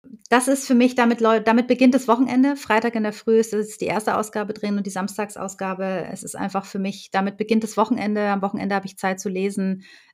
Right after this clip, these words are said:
Ähm, kurz nach dem Frühstück, ähm, wird die einfach durchgelesen. Das ist für mich einfach Entspannung und ein-, das,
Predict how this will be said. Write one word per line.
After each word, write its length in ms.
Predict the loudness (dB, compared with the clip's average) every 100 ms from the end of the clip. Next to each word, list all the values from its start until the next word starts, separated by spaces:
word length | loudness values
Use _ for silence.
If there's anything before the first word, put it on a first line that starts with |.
| -6
Ähm, 560 | -4 -2 -2 -2 -4
kurz 220 | -2 -4 0
nach 80 |
dem 100 | -2
Frühstück, 680 | -2 -4 -4 -6 -8 -10 -16
ähm, 520 | -10 -8 -8 -6 -8 -10 -10
wird 160 | -10 -8
die 80 |
einfach 220 | -10 -10 -12
durchgelesen. 640 | -12 -10 -10 -10 -10 -12 -14 _ _ _ _ -20 _
Das 160 | -16 -10
ist 160 | -10
für 80 | -6
mich 240 | -6 -6 -8
einfach 220 | -6 -6
Entspannung 680 | -6 -4 0 0 0 -4
und 280 | -4 -6 -6
ein-, 340 | -6 -4 -4 -4
das, 280 | -6 -10